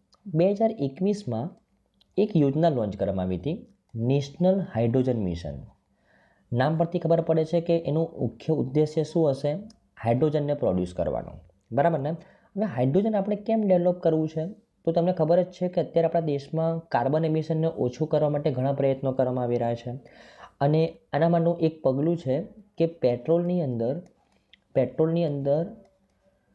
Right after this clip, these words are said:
ઇથેનોલને મિક્સ કરવામાં આવી રહ્યું છે, બ્લેન્ડિંગ કરવામાં આવી રહ્યું છે. અને દેશનો ટાર્ગેટ છે કે પેટ્રોલની અંદર વીસ ટકા ઇથેનોલ, મતલબ for example સો લિટર પેટ્રોલમાં,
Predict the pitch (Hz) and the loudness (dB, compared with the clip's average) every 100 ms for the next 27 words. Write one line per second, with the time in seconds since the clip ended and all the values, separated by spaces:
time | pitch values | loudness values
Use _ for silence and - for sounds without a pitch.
0 | _ _ _ _ _ _ _ - 151 143 | _ _ _ _ _ _ _ 0 2 2
1 | - 175 185 180 180 165 160 - 160 151 | 2 4 6 6 4 4 0 0 2 4
2 | 151 143 143 135 135 135 135 123 127 131 | 4 2 4 4 2 0 -2 2 2 2
3 | 147 143 143 139 135 127 123 120 127 127 | 0 2 0 2 2 2 2 0 -4 -6
4 | 131 - 143 139 135 139 156 139 135 151 | -6 -4 2 2 2 0 0 0 0 -2
5 | 147 165 165 175 - 160 160 - 131 127 | -2 0 0 0 0 0 0 -6 -2 0
6 | 127 160 165 170 151 151 151 120 147 185 | 2 2 2 2 0 0 0 0 0 0
7 | - 156 160 165 135 131 143 131 98 92 | 0 0 0 0 -2 -4 -2 0 -2 -10
8 | - - 143 151 151 151 139 151 147 151 | -12 -4 -2 0 0 0 2 -2 0 0
9 | 151 156 - _ _ _ _ _ - - | 0 -4 -8 _ _ _ _ _ -20 -8
10 | - 151 165 160 160 160 147 139 160 151 | 2 4 4 2 -2 2 0 2 2 2
11 | 131 147 165 - | 0 -2 -6 -16